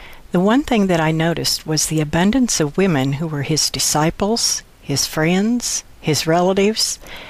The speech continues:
and even those who were not of Israel that he had such a tremendous impact upon. Every woman I encountered among the scriptures was very receptive to our Lord, if not abundantly willing to sacrifice all and follow after him.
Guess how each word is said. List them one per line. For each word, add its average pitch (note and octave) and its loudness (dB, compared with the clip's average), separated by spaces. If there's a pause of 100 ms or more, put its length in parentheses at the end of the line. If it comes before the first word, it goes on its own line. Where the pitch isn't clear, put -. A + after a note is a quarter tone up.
(180)
and G3 4
even B3 2
those F#3 2
who G#3 2
were F#3 2
not F#3+ 2
of F#3 0
Israel C#3 0 (220)
that E3+ 0
he E3 4
had E3+ 0
such - -2
a D#3+ -6
tremendous E3 0
impact D3 -2
upon. C3+ -8 (1000)
Every A#3+ 2
woman A3 4
I G3+ 4
encountered F#3 0
among D#3 0
the D#3+ -2
scriptures - -2
was D#3+ -2
very F3+ 0
receptive D#3+ -2
to E3 -4
our D3+ 0
Lord, D3 -4 (640)
if F3+ 0
not G3 2
abundantly E3+ 0
willing C#3 -2
to F3+ -4
sacrifice D3+ -2
all C#3+ -2
and E3+ -6
follow E3 0
after F#3+ -4
him. D3+ -12